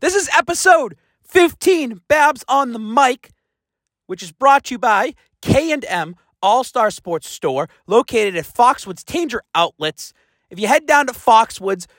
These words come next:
for, you know, divisional games that are coming up this weekend, or if you wanna go out there for the title game the following weekend, or how about the big game, the Super Bowl, stop by K and M All-Star Sports Store. Gear up. They'll have the jerseys.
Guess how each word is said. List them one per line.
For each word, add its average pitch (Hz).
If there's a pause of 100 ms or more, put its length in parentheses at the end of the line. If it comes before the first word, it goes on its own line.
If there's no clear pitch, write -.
(120)
for, 190 (320)
you 120
know, 117
divisional 139
games 202
that 208
are 190
coming 202
up 247
this 165
weekend, 285
or -
if 220
you 175
wanna 185
go 180
out 196
there 202
for 196
the 190
title 226
game 240
the -
following 254
weekend, 330
or 294
how 320
about 320
the -
big 339
game, 320
the 294
Super 330
Bowl, 269
stop 269
by 277
K 254
and 277
M 202 (360)
All-Star 254
Sports -
Store. 165 (300)
Gear 262
up. 202
They'll 220
have 214 (540)
the 185
jerseys. 170